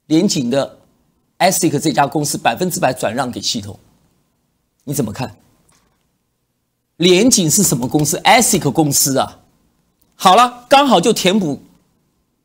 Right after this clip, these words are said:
Cobos 系中介层里面的I P跟N R E，就由系统来填补。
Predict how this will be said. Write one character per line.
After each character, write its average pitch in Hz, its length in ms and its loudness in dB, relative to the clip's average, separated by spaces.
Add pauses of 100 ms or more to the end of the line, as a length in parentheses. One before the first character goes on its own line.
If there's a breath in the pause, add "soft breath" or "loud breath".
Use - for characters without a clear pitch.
(540)
Cobos 233 540 2
系 233 200 2
中 226 200 2
介 208 180 2
层 147 340 -4
里 175 280 0
面 247 260 2
的 165 80 0
I 202 240 2
P 180 220 -6
跟 190 180 -2
N 185 180 -4
R 131 160 0
E， 143 200 -8 (1160)
就 339 220 4
由 233 100 6
系 254 220 0
统 165 160 0
来 156 120 0
填 165 240 -2
补。 151 180 -10